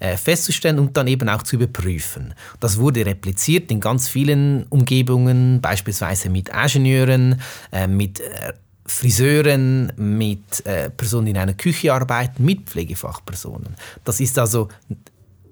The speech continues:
das ist ein Konzept, das man also replizieren konnte. Es gibt aber noch nicht viele Erkenntnisse zu,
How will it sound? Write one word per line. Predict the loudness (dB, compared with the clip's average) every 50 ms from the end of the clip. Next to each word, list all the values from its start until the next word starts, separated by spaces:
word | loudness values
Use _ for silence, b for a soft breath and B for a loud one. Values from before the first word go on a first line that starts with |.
| _ -14 -8 -6
das | -4 0 0
ist | 0 2 2
ein | 0 0 2
Konzept, | 0 0 2 2 0 0 0
das | -2 -2 -2
man | -2 0
also | 0 0 0 0
replizieren | 0 0 -2 -2 -4 -8 -8 -6 -6 -4 -4 -4 -4
konnte. | -6 -8 -10 -8 -10 -10 -12 -14 -16 -16 -16 B B B B B B B B B B -20 _ _ _ _ _ _ _ _ _ _ _ -8
Es | -6 -4
gibt | -2 -2 -2 0 2
aber | 2 2 4
noch | 4 4 4 6
nicht | 6 4 4 2 0 -6 -8
viele | -8 -6 -2 2 2 4 4 4 4
Erkenntnisse | 2 0 -2 -4 -4 -4 -4 -4 -4 -4 -4 -4 -6 -6
zu, | -4 -2 -2 -2 -2 -2 -4